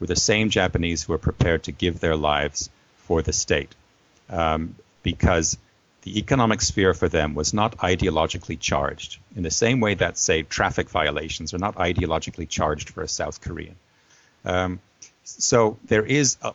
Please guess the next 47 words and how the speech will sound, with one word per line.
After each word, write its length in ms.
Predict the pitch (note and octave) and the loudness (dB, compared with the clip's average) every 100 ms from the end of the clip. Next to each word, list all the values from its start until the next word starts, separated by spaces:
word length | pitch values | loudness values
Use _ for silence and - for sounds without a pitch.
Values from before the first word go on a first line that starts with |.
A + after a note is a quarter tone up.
| - | -4
a 80 | A2 | 0
lot 240 | G#2+ B2+ | 2 2
of 120 | C#3+ | 0
free 260 | - C#3+ C3 | -2 2 2
room 300 | A2 F#2+ E2+ | 4 2 2
there. 280 | D#2+ D2+ D#2+ | -4 -6 -4
Now, 260 | F#2 F2+ F#2+ | 0 0 0
at 140 | F#2 | -4
the 80 | G2+ | -2
same 300 | - A#2 C3+ | 2 2 0
time, 380 | - E2+ D#2+ E2+ _ _ _ - | 0 0 0 -6 _ _ _ -10
the 300 | F#2 F2+ E2+ - | -4 -2 -4 -6
government 520 | G2 G#2 G#2 F#2 F2 - | -2 2 2 0 -2 -6
is 160 | E2+ | -8
very 260 | F2 F2 F#2 | -2 0 2
wary 480 | E2+ G2+ G2+ F2 F2 | 2 4 4 4 2
of 180 | E2 F2 | -2 -2
letting 240 | F2 F#2 | -2 -4
things 340 | - E2+ E2 | -4 -4 -2
go 180 | - D#2 | -2 -2
too 240 | - - D#2+ | -2 -6 -6
far. 420 | - F2 - - _ _ _ _ - | -4 -2 -4 -8 _ _ _ _ -8
And 100 | F#2 | -6
of 120 | F2+ | -2
course, 260 | - E2 - | 2 2 0
just 300 | A2+ G2 G2+ | -2 0 -2
as 100 | - | -4
the 80 | |
Japanese 540 | F2+ G2 F2+ F2+ E2+ - | 0 0 0 0 -2 -2
economic 500 | F#2 F2+ F2 E2+ - | -4 0 0 0 -2
police 380 | - D#2+ E2 - | -2 -2 -4 -6
used 200 | E2+ - | -6 -6
to 100 | D#2+ | -2
rush 260 | F#2+ - | 0 0
into 140 | F#2 E2+ | -4 -6
the 100 | D#2+ | -2
black 300 | E2+ D#2+ - | 0 0 0
markets 520 | F#2+ G2 E2 - - _ _ - | 0 0 -4 -8 -12 _ _ -8
and 160 | F2+ | -2
arrest 380 | F2 F2+ G2 - | 0 2 2 0
everybody 560 | F2 F2+ D2+ D#2 D#2+ E2 | -2 0 0 0 -2 -6
who 220 | D2 F2 | -6 -4
looked 240 | E2+ E2+ | -2 -2
young 220 | F#2 F2 F2+ | -2 0 0
enough 280 | E2 D2 | -2 -4
to 100 | - | -10
fight 400 | - - F2+ F#2+ | -4 0 0 -2